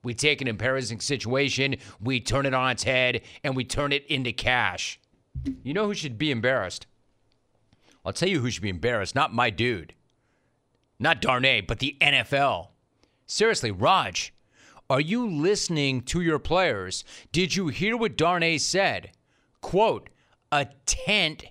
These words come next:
was not available." That's why he was getting that action on the sideline, because there was no tent. I, I mean, are you kidding me? You can't pony up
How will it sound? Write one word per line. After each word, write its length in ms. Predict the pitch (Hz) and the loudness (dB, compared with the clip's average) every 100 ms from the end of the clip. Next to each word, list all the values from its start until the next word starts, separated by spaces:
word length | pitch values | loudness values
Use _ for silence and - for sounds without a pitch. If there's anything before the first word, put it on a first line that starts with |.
| - _ _ | -20 _ _
was 320 | 117 151 127 | -4 -2 0
not 500 | 120 135 165 170 175 - - | -2 0 2 2 0 -2 -4
available." 1040 | 160 113 101 185 202 175 113 95 85 - _ _ _ _ _ _ _ _ | -2 -2 0 2 2 0 -2 -4 -6 -12 _ _ _ _ _ _ _ _
That's 400 | 90 139 202 - | -2 0 2 0
why 220 | 180 196 | 2 2
he 160 | 165 185 | 2 0
was 240 | 190 147 | -2 -2
getting 500 | 101 - 160 214 170 | -4 0 2 2 2
that 240 | 120 120 123 | 2 2 2
action 640 | 120 110 107 - 117 90 92 - - | 2 2 0 -2 -2 -4 -10 -14 -2
on 180 | 135 | 0
the 80 | 139 | 0
sideline, 760 | 120 139 123 113 107 98 85 - - - | 0 2 4 2 0 0 -4 -8 -20 -16
because 320 | - 180 202 185 | -8 0 0 2
there 140 | 202 | 2
was 200 | 196 139 | 2 0
no 200 | 190 196 | 2 2
tent. 680 | - - - 208 202 151 - _ _ _ _ _ _ _ _ _ _ _ _ _ _ _ _ _ _ - | 0 -6 0 2 0 -2 -20 _ _ _ _ _ _ _ _ _ _ _ _ _ _ _ _ _ _ -6
I, 120 | 131 - | -6 -4
I 60 | |
mean, 140 | 139 139 | -2 -2
are 40 | |
you 120 | 135 | -2
kidding 480 | 117 - 180 214 160 | -6 -2 0 2 0
me? 300 | 92 - - _ _ _ | -6 -10 -20 _ _ _
You 120 | - 123 | -10 -8
can't 380 | - 190 190 - - | 0 2 2 -4 -10
pony 500 | - 143 160 135 110 | -2 0 0 2 2
up 280 | 151 170 | 2 0